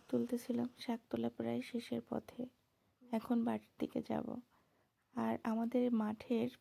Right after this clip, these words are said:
পরিবেশটা যে এত সুন্দর, চারিদিকে সবুজ সবুজ গাছপালা, মাঠে ধান।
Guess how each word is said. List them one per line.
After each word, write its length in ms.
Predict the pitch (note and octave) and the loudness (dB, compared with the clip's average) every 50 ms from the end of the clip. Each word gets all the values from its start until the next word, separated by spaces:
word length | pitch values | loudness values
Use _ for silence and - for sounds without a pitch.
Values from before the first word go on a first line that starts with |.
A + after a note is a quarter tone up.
| _ _ | _ _
পরিবেশটা 560 | - A#3+ A3+ A#3 A#3 - B3 B3 - - B3+ | 2 4 4 4 4 2 0 0 0 0 2
যে 120 | A#3+ - B3 | 2 2 2
এত 160 | A#3+ A#3+ - | 2 2 0
সুন্দর, 680 | A#3+ - - - - - A3+ A3 A3+ A3 A3+ G#3+ A3 - - _ _ _ | -2 -2 -6 -6 -2 0 0 2 2 2 0 0 -2 -4 -8 _ _ _
চারিদিকে 580 | - A#3+ A3+ A3 A#3+ A3 - B3 A#3+ - - B3+ | -2 -2 0 0 0 0 -2 -2 -4 -4 -6 -8
সবুজ 680 | - - - A3+ A3 A3 A3+ A3 A3 A3 A#3 B3+ - - | -6 -4 -2 -2 -2 0 0 0 2 2 0 0 -2 -4
সবুজ 560 | - - A3+ A3 A3+ A3+ A3+ A#3 B3 - - - | -6 -4 -2 -2 0 0 0 0 -2 -4 -6 -6
গাছপালা, 720 | - G#3+ G#3+ A3 - - - - A#3 A3 A#3 A#3 A#3+ C#4 D4 C#4+ - | -4 -4 -4 -4 -8 -8 -4 -4 -2 -2 -2 -2 -2 -4 -4 -4 -2
মাঠে 340 | A#3 G#3+ G#3+ G#3+ - - A3+ - | -2 -2 -2 -2 -4 -8 -10 -8
ধান। 380 | - - A3 G#3+ G#3+ A3 C4 | -6 -2 -2 0 0 0 -2